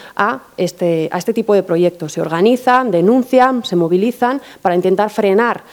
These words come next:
la entrada de la empresa transnacional y revertir, en la medida de lo posible,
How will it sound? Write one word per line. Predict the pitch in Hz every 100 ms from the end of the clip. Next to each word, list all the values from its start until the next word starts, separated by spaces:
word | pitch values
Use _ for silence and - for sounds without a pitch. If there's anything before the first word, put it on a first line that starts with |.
| -
la | - 180
entrada | 180 214 240 196 170
de |
la | 170
empresa | 165 196 196 190
transnacional | 196 202 190 214 214 254 262
y | 202
revertir, | 190 175 170 233 226 240 -
en | 190
la | 180
medida | 180 196 196
de |
lo | 202 196
posible, | 214 - 214 214